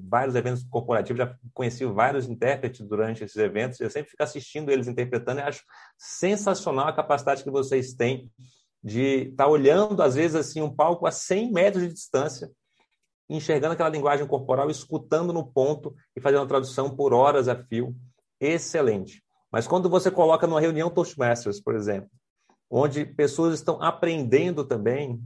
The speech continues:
eu acredito que vocês aumentam muito a capacidade de compreender pessoas na vida real. Por exemplo, eu já fiz eventos como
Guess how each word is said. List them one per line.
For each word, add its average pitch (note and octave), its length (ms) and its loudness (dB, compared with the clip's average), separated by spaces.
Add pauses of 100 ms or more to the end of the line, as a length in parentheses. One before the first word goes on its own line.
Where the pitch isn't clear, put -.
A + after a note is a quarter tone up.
(140)
eu B2 140 -2
acredito B2+ 260 0
que C3+ 60 -10
vocês C3+ 320 0
aumentam C#3+ 760 0
muito C#3+ 440 0
a - 40 -2
capacidade B2+ 720 -2
de B2 120 -10
compreender D3 840 -2
pessoas C3+ 520 -2
na C3+ 80 -2
vida C#3 200 -4
real. B2+ 400 0 (380)
Por B2 120 0
exemplo, A2+ 400 0
eu A2 40 2
já A#2+ 180 4
fiz D3 200 -2
eventos C#3 500 0
como B2+ 220 -4